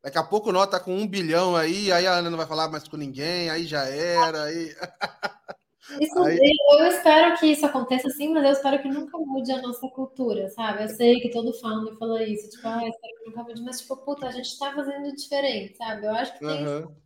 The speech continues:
Speaker 2: acho que dá. Vamos ver.
Speaker 1: Boa. E falando um pouco de, eu queria entender, assim, pensando em referências, assim, é...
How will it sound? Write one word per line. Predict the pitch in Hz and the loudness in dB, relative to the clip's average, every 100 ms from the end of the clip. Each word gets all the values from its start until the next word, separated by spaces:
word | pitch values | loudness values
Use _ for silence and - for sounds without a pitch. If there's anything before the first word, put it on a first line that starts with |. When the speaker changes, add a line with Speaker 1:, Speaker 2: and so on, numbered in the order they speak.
| _ _ | _ _
Speaker 2:
acho | - - | -20 -16
que | 240 | -4
dá. | 240 208 - - _ _ _ _ - | 0 0 -2 -14 _ _ _ _ -16
Vamos | 247 285 277 | -8 -6 0
ver. | 220 208 214 - - _ _ _ | 2 2 -2 -12 -18 _ _ _
Speaker 1:
Boa. | - 147 131 135 135 123 - - - | -20 -16 -6 -2 -2 -4 -16 -18 -6
E | 196 208 208 196 190 | -2 0 0 0 2
falando | 208 208 233 | 2 2 0
um | |
pouco | 233 202 196 190 | 0 0 0 -6
de, | 151 170 160 151 139 131 120 | -6 -2 0 0 -2 -4 -8
eu | 143 | -6
queria | 190 196 | 0 0
entender, | 202 202 196 | 0 -2 -4
assim, | 190 180 143 110 _ _ _ _ _ _ _ - | -4 -6 -8 -12 _ _ _ _ _ _ _ -16
pensando | 156 - 175 | -12 -8 -8
em | 165 | -8
referências, | 175 180 160 143 160 160 135 | -8 -6 -6 -6 -8 -10 -16
assim, | 135 - 156 170 - _ _ _ _ _ - | -16 -14 -14 -14 -16 _ _ _ _ _ -10
é... | 151 156 156 156 151 151 147 143 135 131 | -6 -4 -4 -4 -4 -4 -4 -4 -4 -6